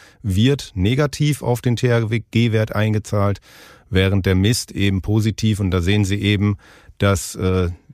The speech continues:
dieses Methan viel, viel schädlicher ist als das C O zwei, was die Transportfahrzeuge verursachen. Und wir dieses Methan eben aus der Umgebungsluft nutzen, um dann das abzubauen.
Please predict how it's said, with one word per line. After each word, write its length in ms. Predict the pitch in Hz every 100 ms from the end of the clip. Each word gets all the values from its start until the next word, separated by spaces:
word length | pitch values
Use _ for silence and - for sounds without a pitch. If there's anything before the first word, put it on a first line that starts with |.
| -
dieses 420 | 104 101 98 87
Methan 540 | 98 - 110 127 120 - _ _
viel, 280 | - - 127
viel 180 | 123 113
schädlicher 680 | 98 104 107 107 98 98 98
ist 160 | 92
als 200 | 95 90
das 180 | 90 -
C 160 | - 92
O 60 |
zwei, 400 | 87 - 95 98
was 180 | 90 -
die 360 | - 85 85 87
Transportfahrzeuge 1000 | - 92 82 - 90 - 87 - 82 82
verursachen. 680 | 76 85 80 76 76 - 95 -
Und 240 | - 80 -
wir 180 | 92 87
dieses 300 | 90 82 -
Methan 380 | 85 - 82
eben 260 | 82 82 80
aus 220 | 76 78
der 240 | 80 76 - _ _
Umgebungsluft 880 | 87 82 85 82 - 85 80 - -
nutzen, 460 | 92 85 - 90 80 - _ - _
um 240 | - 85
dann 280 | 85 82 82
das 260 | 80 80 -
abzubauen. 560 | 80 - 85 76 62